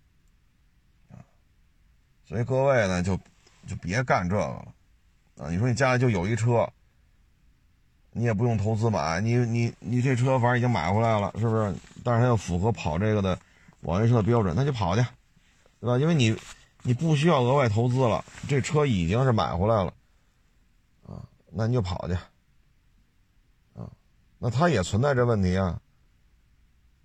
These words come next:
你说你一天跑二百公里，三百六十五天乘以二百，然后再乘以两年，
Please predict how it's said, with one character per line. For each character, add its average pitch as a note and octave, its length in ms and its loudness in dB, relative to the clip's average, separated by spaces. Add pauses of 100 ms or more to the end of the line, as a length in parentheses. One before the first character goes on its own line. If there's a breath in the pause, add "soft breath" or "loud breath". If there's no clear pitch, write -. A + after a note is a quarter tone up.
(840)
你 G#2+ 180 -2
说 C3+ 140 4
你 C3+ 160 0
一 C3 40 2
天 C3+ 160 2
跑 A2 140 2
二 B2 140 4
百 G#2+ 120 2
公 A2 200 0
里， E2 240 -2
三 A#2+ 180 -2
百 G#2+ 140 2
六 A2+ 160 2
十 F#2+ 60 0
五 F2 140 0
天 G#2 220 2
乘 G#2+ 160 -2
以 F2+ 60 0
二 G2+ 140 0
百， D#2+ 80 -4 (720)
然 G#2+ 160 0
后 - 20 2
再 A2 60 2
乘 G2 200 -2
以 G#2+ 40 0
两 E2 180 0
年， D#2+ 240 -4